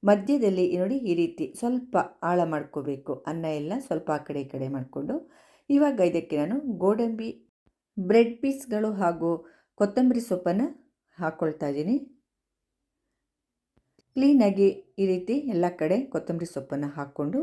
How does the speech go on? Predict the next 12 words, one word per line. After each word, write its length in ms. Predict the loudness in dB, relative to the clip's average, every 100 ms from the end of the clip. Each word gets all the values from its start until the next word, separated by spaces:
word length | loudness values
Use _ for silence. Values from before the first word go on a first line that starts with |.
| -6 _ _ _
ಎಲ್ಲ 200 | 2 2 2 -2
ನೀಟಾಗಿ 540 | -6 -6 -6 -8 -8 -12 _ -12
ಮಿಕ್ಸ್ 240 | -10 -10 -8
ಮಾಡಬೇಕು. 480 | -8 -6 -10 -8 -8 -8 _ _ 2
ಮಿಕ್ಸ್ 320 | 2 2 -2
ಅಂದ್ರೆ 340 | 2 4 4 2
ಏನು 260 | 2 0 -2
ಅಂದ್ರೆ 300 | -4 -4 -4 -6 -10 _ _ 2
ನಾವು 220 | 4 4
ಬ್ರೆಡ್‌ನ 520 | 4 4 2 2 0 2 0 -4 _ _ -6
ಈ 100 | -2
ರೀತಿ 320 | -2 0